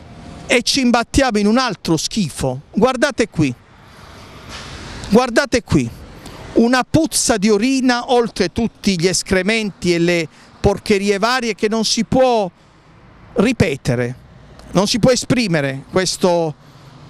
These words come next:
questo tanfo. Guardate. E nessuno si degna di intervenire.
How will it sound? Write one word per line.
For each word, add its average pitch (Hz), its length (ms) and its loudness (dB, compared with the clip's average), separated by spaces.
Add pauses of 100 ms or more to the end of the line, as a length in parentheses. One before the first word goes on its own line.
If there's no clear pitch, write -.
questo 196 360 2
tanfo. 139 680 -2 (680)
Guardate. 180 760 0 (600)
E 185 100 4
nessuno 240 460 2
si - 180 -2
degna 156 580 0
di 170 120 -2
intervenire. 185 880 -2